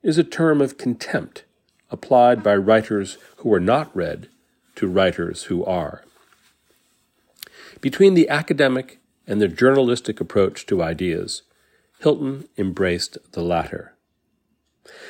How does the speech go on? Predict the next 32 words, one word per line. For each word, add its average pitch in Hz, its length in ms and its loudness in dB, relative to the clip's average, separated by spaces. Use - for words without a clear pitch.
It 151 80 4
was 147 160 2
not 202 160 6
a 208 40 -2
matter 131 360 4
of 87 180 -6
popularity 110 880 2
or 87 400 -6
currency, 104 720 -2
nor 175 200 6
was 180 200 4
it 139 80 0
a 127 40 0
matter 117 460 0
of 87 220 -6
rigor, 87 420 2
though 85 140 -4
academics 87 720 -4
like 92 340 -2
to - 100 -20
pretend 87 480 -6
that 82 320 -8
it - 200 -10
is. - 420 -6
It 165 80 4
was 180 160 8
a 180 60 2
matter 165 320 6
of 135 260 2
the 143 80 -4
proper 117 640 0
application 90 840 -4